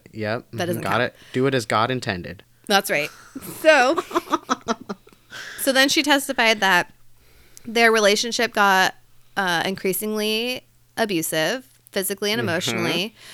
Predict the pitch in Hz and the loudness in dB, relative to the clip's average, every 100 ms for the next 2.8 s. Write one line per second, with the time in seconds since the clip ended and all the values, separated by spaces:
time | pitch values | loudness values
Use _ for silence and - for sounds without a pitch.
0 | - - - _ - 277 277 269 254 247 | -20 -20 -20 _ -4 0 4 4 6 6
1 | 226 208 165 117 139 180 156 - - 127 | 8 8 8 8 10 10 8 6 -4 -2
2 | 113 165 143 127 127 131 139 | 0 2 2 0 2 2 2